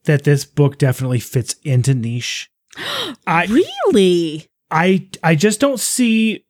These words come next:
Speaker 1: many who aren't already a fan of fantasy and genre fiction in general finding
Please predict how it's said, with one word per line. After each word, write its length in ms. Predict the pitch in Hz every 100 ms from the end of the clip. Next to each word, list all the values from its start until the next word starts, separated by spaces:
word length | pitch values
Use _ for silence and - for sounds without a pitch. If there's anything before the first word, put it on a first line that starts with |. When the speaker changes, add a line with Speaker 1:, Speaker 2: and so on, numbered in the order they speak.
| _
Speaker 1:
many 680 | 175 151 151 156 190 214 - _
who 160 | 160 151
aren't 180 | 156
already 460 | 151 147 151 165 170
a 60 | 147
fan 460 | - 139 131 135
of 220 | - 131 117
fantasy 600 | - 123 135 131 147 131
and 120 | 113
genre 300 | 113 120 120
fiction 380 | - 123 147 127
in 100 | 117
general 380 | 123 123 135
finding 500 | 135 139 131 123 123